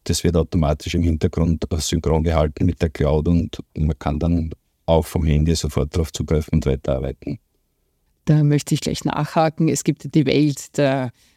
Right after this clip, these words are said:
Speaker 2: ähm, Mac-User, die sehr, sehr, äh, so skeptisch gegenüber der Welt der Microsoft-User stehen.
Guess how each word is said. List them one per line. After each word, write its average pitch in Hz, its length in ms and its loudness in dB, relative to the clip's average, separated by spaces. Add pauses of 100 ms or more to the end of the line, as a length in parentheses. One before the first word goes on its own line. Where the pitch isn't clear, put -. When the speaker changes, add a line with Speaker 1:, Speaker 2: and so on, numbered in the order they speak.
(200)
Speaker 2:
ähm, 131 480 0 (480)
Mac-User, 185 1080 2
die 156 580 -2
sehr, 170 520 0
sehr, 151 1000 -2
äh, 156 100 -6
so 156 180 -4
skeptisch 180 600 0
gegenüber 160 360 2
der 160 120 2
Welt 156 240 0 (120)
der 143 80 -2
Microsoft-User 170 960 0 (260)
stehen. 156 360 2